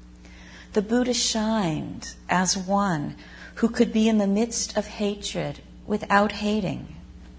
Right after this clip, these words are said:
who could meet cruelty with love, who could meet ignorance with wisdom, and who could meet intolerance with patience.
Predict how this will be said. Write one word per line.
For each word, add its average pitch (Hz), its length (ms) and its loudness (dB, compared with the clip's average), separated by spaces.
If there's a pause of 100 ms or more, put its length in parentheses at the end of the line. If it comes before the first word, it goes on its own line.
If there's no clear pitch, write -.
(320)
who 226 140 2
could 214 180 0
meet 185 300 0
cruelty 190 580 0
with 170 220 0
love, 175 580 2 (280)
who 190 100 0
could 180 200 -8
meet 175 280 0
ignorance 185 680 -4
with 170 160 -4
wisdom, 165 600 -4 (680)
and 190 160 2
who - 140 -2
could 190 240 -6
meet 180 240 -4
intolerance 180 1160 -6
with 175 260 -6
patience. - 960 -8